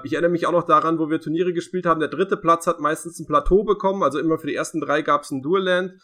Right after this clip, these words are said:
und Plateau wollte immer keiner haben. Äh, das waren noch Zeiten. Also so, so bin ich da so <laughs> reingerutscht, sag ich mal.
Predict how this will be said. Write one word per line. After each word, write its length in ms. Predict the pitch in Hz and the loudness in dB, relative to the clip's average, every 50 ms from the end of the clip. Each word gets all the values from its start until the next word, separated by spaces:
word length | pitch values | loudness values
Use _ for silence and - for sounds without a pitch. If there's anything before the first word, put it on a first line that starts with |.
| _ - - _ | _ -20 -20 _
und 160 | - 151 147 - | -8 -8 -4 -2
Plateau 340 | 147 139 - - 170 185 | 0 0 2 4 2 4
wollte 240 | 165 160 156 160 170 | 4 2 2 0 0
immer 160 | 151 143 139 | 0 0 0
keiner 320 | 131 - 143 147 151 131 117 | 2 2 2 4 4 4 4
haben. 400 | 127 139 147 165 165 170 165 165 | 6 6 6 6 4 2 0 -2
Äh, 260 | 160 - 123 123 120 | -2 -4 -6 -8 -10
das 200 | 120 127 - - | -10 -12 -4 -2
waren 160 | 131 127 127 | 0 0 0
noch 140 | 123 120 120 | 0 -4 -6
Zeiten. 440 | - - 120 123 120 - 117 113 110 | -4 -4 -2 -2 -4 -6 -8 -8 -6
Also 320 | 117 113 110 123 123 120 | -6 -4 -2 -2 -2 -2
so, 140 | 117 131 160 | -2 0 0
so 180 | 165 143 175 170 | 2 4 4 4
bin 140 | 175 190 | 4 4
ich 80 | 180 - | 4 6
da 100 | - 165 | 4 4
so 120 | 139 151 | 4 2
<laughs> 20 | 143 | 2
reingerutscht, 760 | 131 139 139 156 151 139 123 110 123 131 123 - - - - | 4 4 4 6 4 4 2 0 0 -2 -2 -2 -4 -2 2
sag 200 | 123 120 117 120 | 2 2 2 0
ich 120 | 113 120 | -4 -4
mal. 320 | 120 120 117 123 131 131 | -2 0 2 2 0 -2